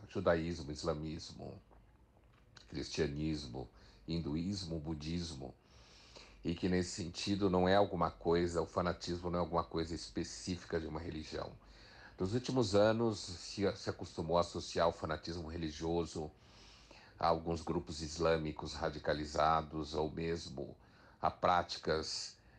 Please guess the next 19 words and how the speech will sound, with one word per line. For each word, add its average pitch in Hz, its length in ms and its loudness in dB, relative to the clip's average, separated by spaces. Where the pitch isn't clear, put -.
cristãs 87 720 0
pentecostais 85 880 2
no 78 120 -4
Brasil. 78 760 -2
Quando 82 180 2
alguém 87 340 0
diz 87 400 -4
tá 87 120 4
vendo 82 240 0
Jesus - 360 -8
Cristo 78 400 -4
na 80 120 -2
igreja, 73 760 -2
ou - 100 -2
começar 76 420 0
a - 40 2
falar 78 260 4
línguas 78 540 -2
estranhas. 80 1000 -4